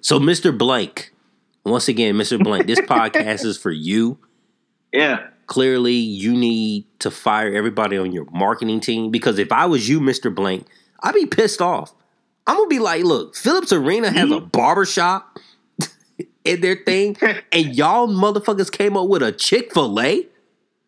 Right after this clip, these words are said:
Speaker 1: Y'all signed off on the contract to put a Chick-fil-A in my new billion dollar stadium?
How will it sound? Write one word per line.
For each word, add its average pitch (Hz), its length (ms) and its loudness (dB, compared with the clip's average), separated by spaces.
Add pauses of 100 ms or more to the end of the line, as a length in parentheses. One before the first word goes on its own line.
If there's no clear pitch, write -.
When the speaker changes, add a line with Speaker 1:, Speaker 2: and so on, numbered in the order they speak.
(220)
Speaker 1:
Y'all 160 260 0
signed 208 480 0
off 220 160 0
on 214 120 2
the 170 80 0
contract 220 600 0
to 208 60 -2
put 202 160 0
a 202 60 0
Chick-fil-A 196 760 -2 (200)
in 160 160 0
my 151 180 0
new 185 420 2
billion 170 600 0
dollar 170 320 0
stadium? 233 560 -2